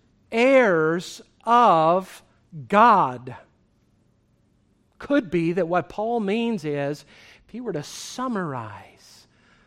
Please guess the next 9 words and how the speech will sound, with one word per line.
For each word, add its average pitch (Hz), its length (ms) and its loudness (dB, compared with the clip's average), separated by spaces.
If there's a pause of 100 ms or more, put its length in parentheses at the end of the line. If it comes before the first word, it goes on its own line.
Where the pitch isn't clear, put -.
(120)
the 165 200 -6
inheritance 160 920 -6
of 127 140 -12
God's 160 320 -6
people, 160 400 -8
what 147 340 -10
God's 196 540 -8
people 196 460 -10
receive, 156 880 -12